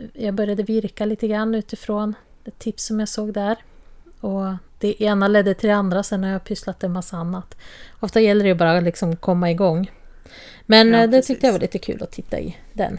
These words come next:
Speaker 1: Det var lite allt möjligt i den tidningen.
Speaker 2: Mm.
Speaker 1: Du då?
Speaker 2: Ja, jag gillar ju också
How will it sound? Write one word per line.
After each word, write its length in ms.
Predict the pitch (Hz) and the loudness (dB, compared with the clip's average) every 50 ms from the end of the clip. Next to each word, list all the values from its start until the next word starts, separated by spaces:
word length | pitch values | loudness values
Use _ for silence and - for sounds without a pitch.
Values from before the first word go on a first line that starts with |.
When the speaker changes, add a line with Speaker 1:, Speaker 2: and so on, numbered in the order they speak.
| - - | -10 -6
Speaker 1:
Det 60 | - | -4
var 60 | 214 | -4
lite 180 | 202 - - 180 | -4 -2 -2 -2
allt 160 | 170 165 - | -2 -2 -4
möjligt 380 | 190 185 175 175 190 185 - - | -4 -4 -4 -4 -6 -6 -8 -10
i 40 | 208 | -10
den 160 | 208 214 208 | -10 -10 -10
tidningen. 400 | - - 214 208 208 214 220 226 - - - - - - - - - - - - - - - - - - - | -8 -6 -6 -4 -4 -6 -6 -8 -12 -16 -20 -20 -20 -20 -20 -20 -20 -20 -20 -20 -20 -20 -20 -20 -20 -14 -8
Speaker 2:
Mm. 280 | 202 208 202 185 185 202 - - - _ - _ _ - - - _ - _ _ _ _ _ _ - - | -6 -6 -4 -4 -6 -10 -12 -16 -20 _ -20 _ _ -20 -20 -20 _ -20 _ _ _ _ _ _ -12 -4
Speaker 1:
Du 140 | - 233 240 | -2 0 2
då? 180 | 208 196 254 311 - - - - - - - - _ _ - - - - - - | 2 2 0 -2 -6 -16 -20 -20 -20 -20 -20 -20 _ _ -20 -16 -14 -14 -8 -2
Speaker 2:
Ja, 200 | - 190 196 202 | 2 4 6 6
jag 140 | 214 220 226 | 6 4 4
gillar 280 | 226 226 220 214 208 | 4 4 4 4 4
ju 160 | 196 196 185 | 4 4 4
också 720 | - - 196 - - - - - 175 170 165 160 160 - | 2 -2 -6 -6 -8 -8 -6 -4 -2 0 0 0 -2 -4